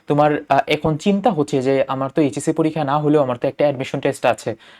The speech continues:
বা আমার তো ভর্তি পরীক্ষা আছে, আমি ওই ভর্তি পরীক্ষায় করবো কি? আহ, তোমার তো প্রিপারেশন নাই, ওইভাবে ফুলফিল ভাবে প্রিপারেশন নাই। এরকম যাদের চিন্তা আছে তাদের উদ্দেশ্যেই mainly ভিডিওটা, তোমরা একটু কষ্ট করে একটু ঠান্ডা মাথায় শুনতে থাকো, লাইভে শুনতে থাকো। কোনো প্রশ্ন থাকলে আমাকে কমেন্টে জানাতে পারো। প্রথমত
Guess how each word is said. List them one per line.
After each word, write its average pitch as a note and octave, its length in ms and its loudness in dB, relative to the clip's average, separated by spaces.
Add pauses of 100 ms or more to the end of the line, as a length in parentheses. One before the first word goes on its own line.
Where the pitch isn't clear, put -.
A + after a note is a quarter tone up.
বা B2 80 4
আমার B2 140 2
তো D3+ 180 2
ভর্তি B2+ 280 -2
পরীক্ষা D3 280 0
আছে, C3 140 -2
আমি C3 160 -4
ওই C3+ 120 0
ভর্তি B2 240 -4
পরীক্ষায় D3 340 -2
করবো E3+ 180 4
কি? A#2+ 180 -4 (500)
আহ, A2+ 280 0 (380)
তোমার C#3 200 2
তো D3 100 0
প্রিপারেশন E3 400 4
নাই, D3+ 240 2
ওইভাবে B2 280 2
ফুলফিল D3 320 2
ভাবে D3 240 0
প্রিপারেশন D3+ 420 0
নাই। G#2 180 -4 (280)
এরকম G3+ 400 4
যাদের D#3+ 320 4
চিন্তা F#3 280 2
আছে - 160 0
তাদের D3 280 2
উদ্দেশ্যেই D#3 400 0
mainly D3 240 2
ভিডিওটা, C3+ 320 2
তোমরা C#3+ 200 0
একটু D#3+ 180 -2 (140)
কষ্ট - 240 -2
করে C#3 160 4
একটু F3+ 320 4
ঠান্ডা C#3+ 200 0
মাথায় C3 240 -2
শুনতে E3 180 4
থাকো, A#2 200 0
লাইভে B2 280 4
শুনতে D#3 220 -2
থাকো। D#3 220 2
কোনো C#3+ 160 0
প্রশ্ন D3 300 0
থাকলে D3+ 180 0
আমাকে C3+ 180 0
কমেন্টে B2+ 280 -2
জানাতে B2 260 0
পারো। G#2 200 0 (760)
প্রথমত F3 360 6